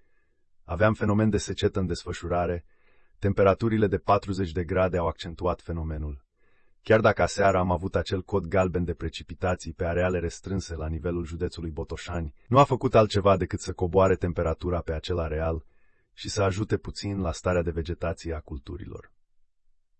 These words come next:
Majoritatea culturilor agricole, la temperaturi de peste patruzeci de grade, intră într-un stres hidric,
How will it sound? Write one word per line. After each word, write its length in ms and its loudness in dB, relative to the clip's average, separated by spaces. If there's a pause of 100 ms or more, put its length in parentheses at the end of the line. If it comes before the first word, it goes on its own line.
Majoritatea 680 4
culturilor 540 0
agricole, 640 -4
la 120 -6
temperaturi 580 -2
de 180 -4
peste 260 -2
patruzeci 520 -2
de 120 -4
grade, 460 -2
intră 320 0
într-un 220 -2
stres 420 -2
hidric, 480 -6